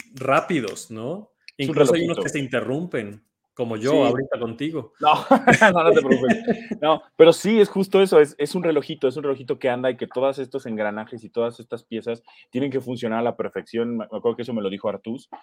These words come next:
Speaker 2: que es
Speaker 1: Ujú.
Speaker 2: ese relojito que tiene que estar funcionando, ese relojito tiene que estar,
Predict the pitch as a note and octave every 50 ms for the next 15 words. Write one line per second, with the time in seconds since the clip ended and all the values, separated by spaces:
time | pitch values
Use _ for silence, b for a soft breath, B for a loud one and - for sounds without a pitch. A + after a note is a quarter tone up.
0 | B B B B B B _ - A2 G#2+ G#2+ G#2+ A#2 C3 C3 - _ - C#3 C#3
1 | B2+ - C3 B2+ A#2 G#2+ - A2 G#2 - - G#2+ - A2 G#2+ A2+ - - - A2
2 | G#2 - A2+ G#2+ - G2 F#2+ G2 G2 G2 G#2+ G#2 - B2+ A#2 A2 G2+ G#2+ G#2+ -
3 | - A#2 A#2 - _ - _ A#2 A2 G#2+